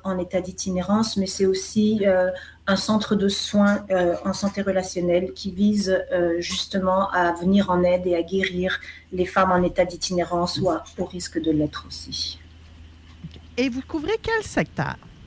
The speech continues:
Speaker 1: On est dans le centre-ville, en fait, de Montréal. On a trois maisons qui correspondent à trois niveaux de soins différents. Donc, on a, euh, la maison Jacqueline, qui est, euh,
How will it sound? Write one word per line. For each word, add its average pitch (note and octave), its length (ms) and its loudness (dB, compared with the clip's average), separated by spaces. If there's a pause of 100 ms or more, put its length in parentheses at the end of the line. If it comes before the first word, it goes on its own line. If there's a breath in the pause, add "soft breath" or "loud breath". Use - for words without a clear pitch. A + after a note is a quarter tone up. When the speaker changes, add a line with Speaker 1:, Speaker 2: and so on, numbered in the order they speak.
(680 loud breath)
Speaker 1:
On A3+ 160 8
est F4 80 2
dans E4+ 140 4
le A3+ 180 2
centre-ville, A3+ 720 0
en G3+ 80 0
fait, G#3 360 -2
de F#3+ 240 2
Montréal. F#3 680 0
On F#3 80 -2
a F#3 60 -2
trois G3+ 260 -2
maisons G3 420 0
qui G#3+ 200 -10
correspondent G3 460 -2
à F#3+ 60 2
trois G3 260 0
niveaux F#3+ 320 2
de F#3+ 60 0
soins F#3+ 320 0
différents. F#3+ 640 0
Donc, G3+ 240 0
on F#3+ 140 0
a, F#3 240 4
euh, F3+ 240 4
la F#3+ 100 2
maison F#3+ 220 0
Jacqueline, G3+ 600 2
qui - 120 -6
est, F#3+ 240 -2
euh, F3+ 340 4